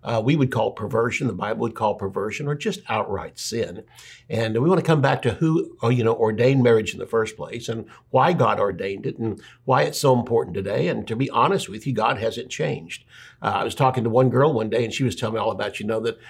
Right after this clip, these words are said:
uh, the stuff, you know, the new stuff, all the new stuff coming out about, you know, uh, we're not just men and women, we're everything in between also, and went on and on.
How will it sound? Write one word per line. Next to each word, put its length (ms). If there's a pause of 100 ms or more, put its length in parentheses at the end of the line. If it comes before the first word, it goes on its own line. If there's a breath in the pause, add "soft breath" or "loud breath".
(200 loud breath)
uh, 260
the 340
stuff, 420
you 100
know, 100
the 100
new 180
stuff, 260
all 180
the 60
new 160
stuff 240
coming 320
out 140
about, 320
you 60
know, 280 (320 loud breath)
uh, 260 (220)
we're 120
not 160
just 180
men 220
and 140
women, 340
we're 140
everything 420
in 100
between 340
also, 440
and 100
went 120
on 160
and 100
on. 320